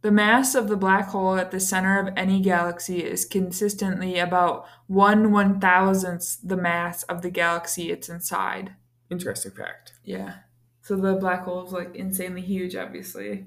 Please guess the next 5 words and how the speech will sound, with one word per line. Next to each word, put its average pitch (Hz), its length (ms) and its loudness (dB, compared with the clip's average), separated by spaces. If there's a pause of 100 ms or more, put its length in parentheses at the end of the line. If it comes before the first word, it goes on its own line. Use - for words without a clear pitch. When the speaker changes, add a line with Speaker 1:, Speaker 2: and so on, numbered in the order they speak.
Speaker 2:
Mm-hmm. 98 480 -6 (320)
Speaker 1:
Like, 95 160 -16
just - 340 -14 (220)
crazy 185 380 -8
big. 196 480 -10